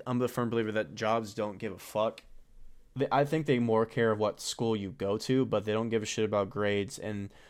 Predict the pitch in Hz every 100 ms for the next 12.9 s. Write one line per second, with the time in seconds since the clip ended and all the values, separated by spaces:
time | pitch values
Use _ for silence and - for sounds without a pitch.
0 | - - 104 107 117 113 110 104 - 104
1 | 104 104 104 101 95 - - 98 107 117
2 | 123 - - - _ _ _ _ _ _
3 | _ _ _ _ _ - - 127 110 117
4 | 101 113 131 139 127 110 110 110 104 -
5 | - 107 101 107 - 107 110 107 110 107
6 | 104 104 101 101 101 101 101 98 - 104
7 | 104 104 107 113 107 113 113 120 117 104
8 | 107 101 113 107 117 107 104 - 104 101
9 | 98 101 104 98 98 98 98 - 101 95
10 | - 107 101 - - - - - 110 107
11 | 98 - 143 131 147 135 110 95 101 98
12 | 107 104 - - 107 101 98 98 87